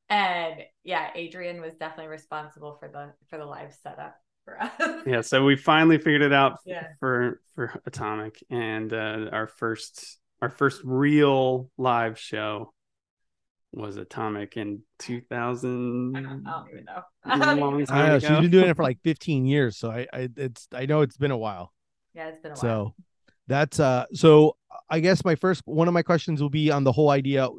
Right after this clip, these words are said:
Speaker 3: Do you guys have any tips or, tips or tricks that I should think about or consider when I'm thinking, uh,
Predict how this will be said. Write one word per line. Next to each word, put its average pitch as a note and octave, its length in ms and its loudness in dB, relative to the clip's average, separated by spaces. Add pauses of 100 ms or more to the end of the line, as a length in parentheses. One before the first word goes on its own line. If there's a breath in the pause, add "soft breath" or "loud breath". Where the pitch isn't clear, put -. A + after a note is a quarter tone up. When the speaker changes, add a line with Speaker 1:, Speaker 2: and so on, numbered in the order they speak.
Speaker 3:
Do B2 100 -6
you D3 80 2
guys D#3 220 4
have D#3 180 0
any D3 260 -2
tips - 440 -4
or, C#3 340 4 (540 soft breath)
tips - 320 4
or D#3+ 180 2
tricks - 420 -2
that D3+ 220 0
I D3 180 0
should C#3+ 240 -4
think D#3+ 200 -2
about D3+ 240 4
or C3+ 80 2
consider D3+ 600 0
when C#3 160 -2
I'm B2+ 160 -2
thinking, D3+ 420 -4
uh, C#3 200 -2